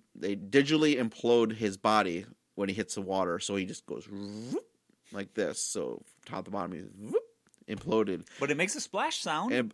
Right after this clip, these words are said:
Speaker 1: instead of adding a digital splash or cutting away to a reaction shot of people, "Ooh," and still hearing the screaming, no, we, they keep it in the movie and it looks, uh, it doesn't matter at this
Speaker 2: <laughs>
Speaker 1: point because the movie s-, was so, such a tedious watch. I know you said you fell asleep.
Speaker 2: I,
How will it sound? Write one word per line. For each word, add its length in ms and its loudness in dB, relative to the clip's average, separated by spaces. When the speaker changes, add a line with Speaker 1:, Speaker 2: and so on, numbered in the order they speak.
Speaker 1:
instead 240 4
of 140 0
adding 340 8
a 60 6
digital 400 2
splash 440 4
or 140 0
cutting 400 4
away 380 6
to 180 -2
a 60 4
reaction 480 4
shot 320 2
of 100 0
people, 320 -2
"Ooh," 240 6
and 80 0
still 160 0
hearing 220 2
the 60 -2
screaming, 420 -2
no, 240 2
we, 180 -2
they 120 2
keep 260 -2
it 40 0
in 60 0
the 80 0
movie 180 0
and 80 -2
it 40 -4
looks, 160 -8
uh, 60 -2
it 80 -2
doesn't 200 8
matter 280 12
at 220 12
this 160 12
Speaker 2:
<laughs> 160 10
Speaker 1:
point 140 4
because 320 2
the 80 0
movie 220 2
s-, 220 -4
was 200 -2
so, 480 0
such 240 -2
a 60 -6
tedious 560 2
watch. 540 -2
I 100 4
know 100 6
you 160 6
said 200 4
you 80 0
fell 220 0
asleep. 220 8
Speaker 2:
I, 300 10